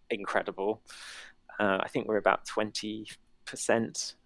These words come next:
of the goal. We're trying to get, so we need ninety-six thousand pounds to do the emergency stuff. Um, but we've,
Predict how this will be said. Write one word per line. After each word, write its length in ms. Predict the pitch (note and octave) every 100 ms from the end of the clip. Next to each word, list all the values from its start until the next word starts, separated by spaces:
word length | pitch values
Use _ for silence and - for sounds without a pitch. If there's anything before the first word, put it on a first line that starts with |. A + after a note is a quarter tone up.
| _ A#2
of 120 | -
the 80 | G#2
goal. 220 | G#2+ G#2
We're 60 |
trying 240 | A2 D3 C3+
to 100 | -
get, 240 | B2+ -
so 160 | - C#3+
we 120 | D3
need 340 | E3+ F3+ F3 -
ninety-six 640 | E3 D#3+ - - C#3+ -
thousand 340 | C3+ B2+ B2 A#2
pounds 600 | G#2+ G#2 G2+ G2+ - - _
to 120 | -
do 380 | A2 A2 G#2+ G2+
the 220 | G#2+ G2 - -
emergency 540 | G#2+ G#2 G2+ - G2
stuff. 580 | - G2 G2 - - - - _ _ _ _ _ _ -
Um, 460 | A2 G#2+ G#2 G2+ G2+
but 160 | -
we've, 280 | A#2 A2+ -